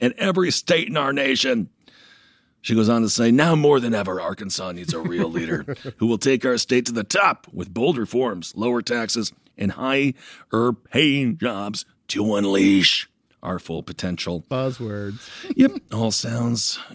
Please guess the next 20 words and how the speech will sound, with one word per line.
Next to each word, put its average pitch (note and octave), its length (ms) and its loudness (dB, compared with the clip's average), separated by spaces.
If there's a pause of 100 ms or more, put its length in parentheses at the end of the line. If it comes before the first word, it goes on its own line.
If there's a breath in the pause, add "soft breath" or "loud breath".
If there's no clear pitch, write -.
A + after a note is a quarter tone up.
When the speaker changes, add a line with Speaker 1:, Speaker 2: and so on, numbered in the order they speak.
Speaker 1:
well B2+ 320 2
and D3 120 4
good. G#3 300 6
Speaker 2:
It's F#3 220 2
almost F3+ 240 6
like, E3+ 260 2
uh, E3 120 6
Speaker 1:
Um, - 60 6
Speaker 2:
she's D3 200 4
a D#3 40 0
press B3 220 2
secretary A2 640 0
by G2+ 160 -2
Speaker 1:
yeah. C3+ 140 0
Speaker 2:
trade G#2+ 320 2
or F#2 60 -6
something. G#2 500 -2
Speaker 1:
<laughs> F3+ 880 -8
Yes, C3+ 220 -14
indeed. B2+ 640 -2